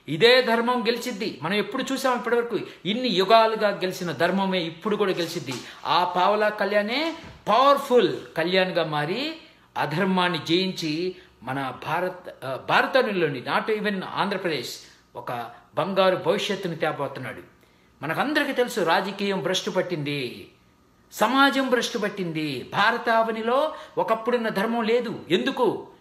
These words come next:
ఎందుకంటే నాయకత్వానికి మూల బిందువైన రాజకీయం లేదు, మంచి రాజకీయం లేదు, విలువలతో కూడిన రాజకీయం లేదు. అందుకనే వ్యవస్థలన్నీ కుంటుపడ్డాయి, ధర్మం అధర్మం పెరిగిపోయింది. ఇది పోవాలంటే,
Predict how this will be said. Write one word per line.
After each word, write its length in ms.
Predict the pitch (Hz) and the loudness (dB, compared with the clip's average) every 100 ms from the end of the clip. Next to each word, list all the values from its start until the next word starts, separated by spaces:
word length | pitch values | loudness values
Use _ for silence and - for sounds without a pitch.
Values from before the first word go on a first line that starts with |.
| _ - | _ -10
ఎందుకంటే 460 | 165 208 214 180 180 | -6 -4 -4 -4 -4
నాయకత్వానికి 1300 | 143 233 294 285 254 254 233 214 214 170 175 202 - - | 0 2 2 -2 -4 -2 -4 -4 -4 -2 -2 -6 -14 -14
మూల 280 | 131 202 262 | 2 4 4
బిందువైన 460 | 254 226 214 202 165 | 2 0 -2 -2 -2
రాజకీయం 640 | 135 214 247 247 220 180 | -2 -2 -4 -4 -4 -4
లేదు, 220 | 147 - - _ _ _ _ - | -6 -8 -16 _ _ _ _ -4
మంచి 280 | 262 277 294 | -4 0 0
రాజకీయం 440 | 262 254 233 214 | 0 -2 -4 -2
లేదు, 140 | 165 | -2
విలువలతో 420 | 160 269 277 254 247 | 0 0 -2 -4 -4
కూడిన 320 | 240 208 196 | -4 -4 -2
రాజకీయం 480 | - - 294 190 165 | 0 -2 -6 -6 -6
లేదు. 200 | 139 117 - - | -8 -10 -14 -6
అందుకనే 380 | 175 240 220 190 | -4 -2 -4 -4
వ్యవస్థలన్నీ 680 | 190 240 247 240 220 202 190 | -4 -4 -4 -4 -2 -2 -4
కుంటుపడ్డాయి, 540 | 180 165 143 117 95 - _ _ _ _ _ _ | -6 -4 -6 -6 -12 -18 _ _ _ _ _ _
ధర్మం 360 | 190 240 277 262 | 0 2 2 2
అధర్మం 480 | 170 185 247 247 240 | 0 0 0 0 -2
పెరిగిపోయింది. 720 | 214 202 196 165 135 110 98 - - | -4 -4 -2 -4 -4 -10 -18 -18 -6
ఇది 140 | 156 | -2
పోవాలంటే, 920 | 160 190 214 226 214 185 156 151 101 | 0 2 2 4 2 2 -2 -6 -6